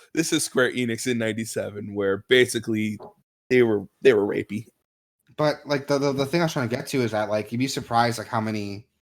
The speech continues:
Speaker 2: parents don't know that exists. Like, I had this, this, when I was still working
Speaker 1: No,
Speaker 2: at
Speaker 1: you're
Speaker 2: Best
Speaker 1: right.
Speaker 2: Buy,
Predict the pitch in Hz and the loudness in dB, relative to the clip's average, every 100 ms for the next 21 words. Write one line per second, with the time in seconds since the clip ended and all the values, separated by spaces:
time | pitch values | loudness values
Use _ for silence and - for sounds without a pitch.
0 | _ _ - - - 120 117 131 120 113 | _ _ -20 -18 -8 -4 -2 -2 -2 -2
1 | 101 95 110 131 127 110 131 135 127 117 | -4 -6 -6 -4 -4 -2 0 0 0 -4
2 | - 113 - 120 117 139 127 285 262 202 | -4 -6 -6 -4 -4 0 6 8 10 10
3 | 165 151 - | 10 8 6